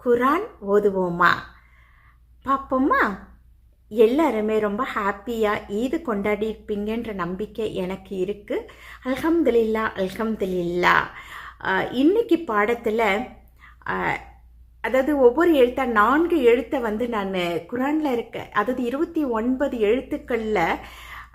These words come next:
அ, நான்கு எழுத்தினுடைய உச்சரிப்பை வந்து லாஸ்ட் பாடத்துல நம்ம பார்த்தோம். அதே போல இன்னைக்கு அதை தொடர்ந்து மூன்று சேர்த்து ஏழு எழுத்துக்களையும் நம்ம பார்க்க போறோம்.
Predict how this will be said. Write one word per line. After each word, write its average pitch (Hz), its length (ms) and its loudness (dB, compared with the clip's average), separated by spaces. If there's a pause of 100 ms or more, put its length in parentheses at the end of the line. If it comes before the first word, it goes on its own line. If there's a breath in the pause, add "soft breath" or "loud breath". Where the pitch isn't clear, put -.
(120)
அ, 190 100 -2
நான்கு 269 580 6
எழுத்தினுடைய 254 680 4
உச்சரிப்பை 220 760 -2
வந்து 202 600 2 (300)
லாஸ்ட் 226 400 2
பாடத்துல 233 560 -2
நம்ம 214 280 0
பார்த்தோம். 185 680 -4 (220 loud breath)
அதே 415 340 6 (120)
போல 269 540 0
இன்னைக்கு 254 720 0 (220)
அதை 240 360 0
தொடர்ந்து 294 600 2
மூன்று 277 800 2
சேர்த்து 302 580 -2 (240)
ஏழு 302 400 2
எழுத்துக்களையும் 233 720 2
நம்ம 269 200 0
பார்க்க 196 460 -6
போறோம். 160 220 -2